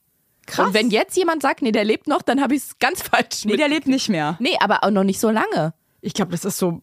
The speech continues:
Speaker 1: vier Wochen her oder so, oder
Speaker 2: Siehste?
Speaker 1: fünf.
Speaker 2: Hatte ich nicht mitbekommen und neulich
Speaker 1: Cool.
Speaker 2: zufällig, wo ich so dachte, das ist komplett an mir vorbeigegangen.
Speaker 1: Das ist ja total traurig.
Speaker 2: Nee, ich muss, nee, ist traurig, also geht, also seine Familie in allen Ehren, aber,
Speaker 1: Ja.
Speaker 2: ha-, ja,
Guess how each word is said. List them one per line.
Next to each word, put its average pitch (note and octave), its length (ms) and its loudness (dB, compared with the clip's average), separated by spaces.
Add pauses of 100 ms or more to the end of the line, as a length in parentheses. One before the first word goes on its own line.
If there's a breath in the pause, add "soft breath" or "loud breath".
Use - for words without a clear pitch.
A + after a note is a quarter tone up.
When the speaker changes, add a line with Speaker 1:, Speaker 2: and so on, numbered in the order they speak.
Speaker 1:
vier F#3 240 0
Wochen E3 200 -2
her E3+ 300 0
oder C#4 160 0
so, C4 80 -2
oder A3+ 220 2
Speaker 2:
Siehste? F#4 140 0
Speaker 1:
fünf. D#4 120 -2
Speaker 2:
Hatte D4 160 -2
ich A#3 100 0
nicht E4 160 2
mitbekommen F4 460 0
und C#4 140 0
neulich A#3+ 260 2
Speaker 1:
Cool. G#3+ 80 -4
Speaker 2:
zufällig, G#3 500 0
wo G3+ 40 2
ich G#3 100 0
so G3+ 80 0
dachte, F3 300 0
das D#3+ 160 0
ist - 120 -6
komplett - 360 0
an D#4 100 2
mir D#4+ 80 0
vorbeigegangen. B3+ 520 0
Speaker 1:
Das D#3+ 60 -6
ist A3+ 120 -4
ja G3+ 100 0
total A#3 460 0
traurig. B3+ 560 0
Speaker 2:
Nee, C4+ 240 0
ich A#3+ 120 -2
muss, C4+ 200 0
nee, A#3+ 340 2
ist - 100 -2
traurig, - 300 0
also F#3 480 2
geht, F#3+ 420 0
also F3 300 2
seine F3+ 380 2
Familie G3+ 520 2
in F#3 120 -2
allen E3 180 -2
Ehren, G#3+ 320 0
aber, E3 400 0
Speaker 1:
Ja. - 300 -4
Speaker 2:
ha-, F#3+ 120 2
ja, F3+ 220 2